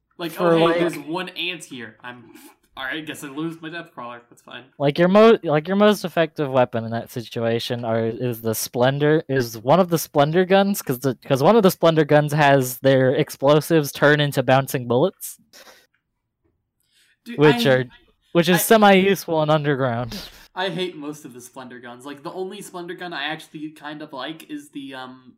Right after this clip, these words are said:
Speaker 1: single shot one, 'cause that just has, like,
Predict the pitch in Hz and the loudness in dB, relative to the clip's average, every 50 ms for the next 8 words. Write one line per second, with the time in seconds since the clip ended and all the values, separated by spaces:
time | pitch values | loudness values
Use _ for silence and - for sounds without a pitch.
0 | _ _ _ - 147 143 143 151 156 - 180 175 190 - 190 202 196 - _ _ | _ _ _ -18 -16 -16 -14 -16 -14 -8 -8 -8 -8 -8 -12 -18 -18 -20 _ _
1 | _ _ _ _ _ _ _ - 160 147 151 160 156 165 151 - - 170 156 156 | _ _ _ _ _ _ _ -12 -10 -8 -8 -8 -8 -10 -10 -10 -8 -8 -8 -8
2 | 151 143 143 139 135 - - - | -8 -10 -12 -14 -14 -14 -16 -20